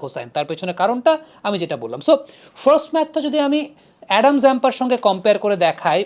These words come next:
ওমানের সঙ্গে খেলা চলছিল, আহ, সেই ম্যাচটাতে অস্ট্রেলিয়ার, এবং ওমানের সঙ্গে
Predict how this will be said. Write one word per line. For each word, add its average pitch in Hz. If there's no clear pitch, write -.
ওমানের 240
সঙ্গে 226
খেলা 190
চলছিল, 170
আহ, 160
সেই 190
ম্যাচটাতে 180
অস্ট্রেলিয়ার, 170
এবং 220
ওমানের 196
সঙ্গে 277